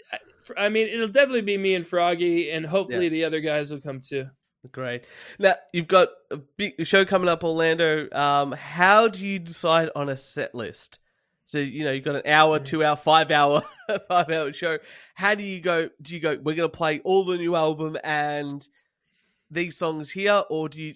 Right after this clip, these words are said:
Speaker 2: ask fans for, uh, suggestions, or wh-, wh-, what's the process to get a set list together?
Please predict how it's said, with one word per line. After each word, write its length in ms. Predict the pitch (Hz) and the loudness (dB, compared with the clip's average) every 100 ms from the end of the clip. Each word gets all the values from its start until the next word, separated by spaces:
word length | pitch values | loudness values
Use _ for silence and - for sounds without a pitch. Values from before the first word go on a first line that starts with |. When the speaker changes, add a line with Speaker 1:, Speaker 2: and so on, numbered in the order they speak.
| - | -2
Speaker 2:
ask 300 | 156 156 - _ | -2 -2 -8 _
fans 400 | 156 180 160 160 | _ -6 -6 -6
for, 580 | 139 147 139 135 135 135 73 | -12 -8 -6 -4 -4 -6 -6
uh, 400 | 123 120 120 107 | -6 -6 -8 -10
suggestions, 840 | - 131 170 185 - 190 190 175 147 | -14 -6 -2 -2 -2 -6 -6 -6 -8
or 140 | 135 | -6
wh-, 380 | 107 90 156 151 | -8 -10 -8 -8
wh-, 20 | |
what's 240 | 170 208 - | -4 -6 -6
the 80 | 175 | -14
process 480 | - 156 151 143 135 | -6 -6 -6 -8 -10
to 100 | 135 | -8
get 160 | 143 | -6
a 60 | 131 | -6
set 220 | - 131 | -8 -8
list 160 | 135 - | -10 -14
together? 420 | 135 117 101 82 | -12 -10 -10 -12